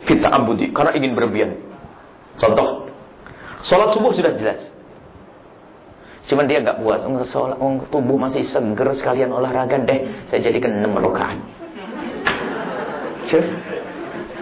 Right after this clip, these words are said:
Tariqatul fitin, cara beragama. "Saya sehat, puasa, puasa setiap hari saja kuat. Ramadan cuman berapa? Tiga puluh? Saya tambah lagi deh Ramadan baru." Nah ini, tariqatul fitin, cara beragama.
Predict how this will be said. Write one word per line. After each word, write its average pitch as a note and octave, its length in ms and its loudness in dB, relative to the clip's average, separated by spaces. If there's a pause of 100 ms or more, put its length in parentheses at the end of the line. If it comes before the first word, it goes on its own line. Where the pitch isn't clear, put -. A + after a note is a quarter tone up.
Tariqatul F3 520 6
fitin, C#3+ 320 2
cara D3 160 2
beragama. G#2+ 560 -2 (1600)
"Saya B3 280 6
sehat, B3+ 520 2
puasa, A3 420 4 (380)
puasa F#3 320 4
setiap F#3 200 0
hari G3 160 0
saja G#3 200 0
kuat. - 480 -2
Ramadan C#4 480 6
cuman C4 240 2
berapa? C4 240 2
Tiga C4 200 4
puluh? C#4+ 520 2 (640)
Saya A#2 240 6
tambah A#2+ 320 4
lagi A#2+ 240 2
deh A2+ 160 2
Ramadan A2+ 400 0
baru." G2+ 280 2 (920)
Nah A2 240 2
ini, G#2+ 400 -2
tariqatul F3 560 6
fitin, C3+ 240 4
cara B2+ 160 2
beragama. G2+ 480 0